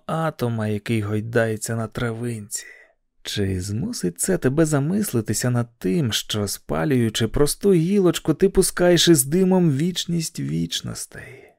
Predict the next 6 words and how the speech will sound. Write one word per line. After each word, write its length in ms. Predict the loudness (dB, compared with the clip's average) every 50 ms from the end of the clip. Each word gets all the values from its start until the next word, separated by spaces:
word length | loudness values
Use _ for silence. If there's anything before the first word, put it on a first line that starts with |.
| _ _ _ _ _ _ -16 -12
Що 440 | -12 -12 -8 _ -4 -4 -2 -2 -4
існування — 1080 | -4 -6 -6 -4 -4 -4 -2 -2 0 0 0 2 2 2 2 0 0 -2 -4 -4 -6 -6
це 280 | -6 -2 0 0 2 2
не 180 | 2 2 4
одна 460 | 4 2 2 2 2 2 2 2 2 2
нескінченність, 1300 | 0 0 -2 -4 -4 -4 -4 -4 -4 -4 -4 -4 -4 -6 -8 -10 -12 -14 -16 -16 -18 -20 -20 -20